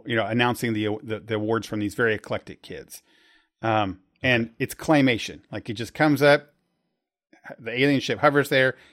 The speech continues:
He comes down. It's very awkward. Everybody stares at him as he tiptoes up, picks up the, the, the rock, and then goes back to his, his alien ship and takes off. And then the rest of the movie,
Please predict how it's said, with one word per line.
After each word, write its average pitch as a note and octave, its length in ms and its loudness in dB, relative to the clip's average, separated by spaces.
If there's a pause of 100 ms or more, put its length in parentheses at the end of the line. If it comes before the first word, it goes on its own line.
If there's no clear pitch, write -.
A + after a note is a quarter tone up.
He C#3+ 120 0
comes C3+ 260 4
down. B2 240 4
It's - 100 -6
very C3+ 160 2
awkward. B2 420 2
Everybody A2 200 0
stares B2+ 360 -2
at A#2+ 120 -2
him A2+ 280 -4 (380)
as A2 120 -4
he G#2+ 100 -8
tiptoes B2+ 460 -2
up, A#2+ 280 2
picks - 240 -4
up B2+ 200 2
the, A2+ 340 2 (840)
the, G2 300 -2 (280)
the A2+ 120 -2
rock, B2+ 440 4
and A#2 120 -2
then A2 100 -2
goes A2+ 180 0
back A#2 180 2
to A#2 80 -6
his, - 320 -8
his A2+ 200 -6
alien A2+ 320 -4
ship - 240 -6
and G2 80 -12
takes F#2+ 240 -12
off. - 260 -16 (500)
And A#2 120 -4
then A2 400 -2 (340)
the A#2 120 -4
rest C3+ 200 6
of - 40 -18
the C3 60 -2 (100)
movie, A#2 480 0